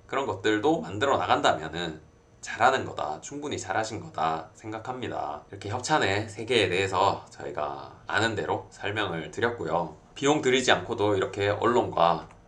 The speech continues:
어, 매체를 활용할 수 있다라는 거 아시고 적극적으로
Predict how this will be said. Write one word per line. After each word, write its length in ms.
어, 240
매체를 580
활용할 320
수 120
있다라는 480
거 420
아시고 600
적극적으로 840